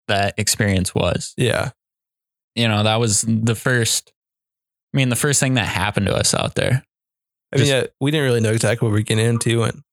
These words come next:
Speaker 2: um, this guy who we kinda became friends with, he was, like, hunted the area, I don't know how many years, like, fifteen years or something.
Speaker 1: Yeah.
Speaker 2: You know, he's seen it, like, go in cycles and, you know, the good years, the bad years, you know, and just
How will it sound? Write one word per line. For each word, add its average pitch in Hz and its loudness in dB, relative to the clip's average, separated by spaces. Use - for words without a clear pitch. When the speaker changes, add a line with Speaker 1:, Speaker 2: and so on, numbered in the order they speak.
Speaker 2:
um, 107 0
this 127 0
guy 110 0
who 113 4
we 123 0
kinda 110 0
became 117 2
friends 139 0
with, 113 -2
he 131 0
was, 120 2
like, - -4
hunted 123 0
the 104 0
area, 110 2
I 107 0
don't 104 0
know 101 0
how 117 2
many 107 4
years, - 0
like, - -4
fifteen 127 0
years 107 2
or - -6
something. 117 -2
Speaker 1:
Yeah. 104 0
Speaker 2:
You 127 0
know, 117 2
he's 117 2
seen 120 2
it, 113 2
like, 107 0
go 110 0
in 107 -2
cycles 110 0
and, 107 0
you 117 -2
know, 107 0
the 110 0
good 117 0
years, 110 2
the 117 -2
bad 107 0
years, 104 2
you 113 2
know, 104 2
and 107 2
just 110 0